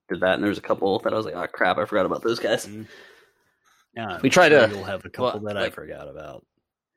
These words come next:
Speaker 1: Yeah, well, you had the Klopeks on there. I've never actually seen The Burbs. Uh, so I, I
Speaker 2: It's
Speaker 1: tried to
Speaker 2: a
Speaker 1: avoid
Speaker 2: funny
Speaker 1: stuff that I
Speaker 2: movie,
Speaker 1: didn't
Speaker 2: man.
Speaker 1: see, and then, and then we were talking, then you mentioned, uh, the, uh, uh,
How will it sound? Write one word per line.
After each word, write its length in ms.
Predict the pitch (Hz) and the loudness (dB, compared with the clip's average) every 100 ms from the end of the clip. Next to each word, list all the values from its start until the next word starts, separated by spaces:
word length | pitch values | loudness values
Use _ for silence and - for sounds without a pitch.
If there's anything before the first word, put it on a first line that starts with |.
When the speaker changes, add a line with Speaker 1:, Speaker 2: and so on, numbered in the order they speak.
| _ _ _ _ _ _ _ | _ _ _ _ _ _ _
Speaker 1:
Yeah, 160 | - 110 | -4 0
well, 180 | 135 139 | 4 4
you 140 | 147 | 4
had 100 | 180 | 2
the 80 | 123 | 2
Klopeks 360 | 117 110 110 104 | 0 2 0 0
on 80 | 98 | 2
there. 80 | |
I've 100 | 131 | 2
never 140 | 127 104 | 4 2
actually 240 | 101 - | 0 -6
seen 200 | - 87 | -12 -10
The 80 | 90 | -4
Burbs. 300 | 90 92 - - _ _ _ _ _ _ _ _ - | -2 -2 -6 -20 _ _ _ _ _ _ _ _ -8
Uh, 360 | 80 69 62 - _ _ _ | -6 -6 -8 -12 _ _ _
so 400 | - 90 90 82 | -6 -2 -2 -4
I, 120 | 95 | -4
I 100 | 98 104 | -2 0
Speaker 2:
It's 60 | |
Speaker 1:
tried 180 | 131 113 | 2 2
to 80 | 104 | 2
Speaker 2:
a 20 | |
Speaker 1:
avoid 220 | 92 95 | 2 0
Speaker 2:
funny 60 | 85 | 0
Speaker 1:
stuff 140 | 95 95 | -4 -2
that 80 | 92 | -4
I 40 | |
Speaker 2:
movie, 100 | 90 | -4
Speaker 1:
didn't 80 | 85 | -6
Speaker 2:
man. 80 | - | -8
Speaker 1:
see, 280 | 95 95 95 | -2 0 0
and 120 | 92 | -2
then, 120 | 95 - _ _ _ _ | -6 -8 _ _ _ _
and 120 | 101 104 | -4 2
then 80 | 113 | 2
we 60 | |
were 60 | 101 | 2
talking, 400 | 104 98 107 92 | 2 0 -2 0
then 140 | 117 | 4
you 80 | 104 | 4
mentioned, 680 | 98 98 - 98 92 90 90 | 4 0 -2 -4 -2 -2 -2
uh, 260 | 87 92 - _ _ _ _ _ _ _ _ _ _ _ | -2 -4 -6 _ _ _ _ _ _ _ _ _ _ _
the, 280 | 95 87 87 | -4 -2 0
uh, 300 | 82 73 78 - _ _ _ _ - - _ _ _ - | 2 2 2 -2 _ _ _ _ -8 -8 _ _ _ -6
uh, 300 | 78 58 | -4 -2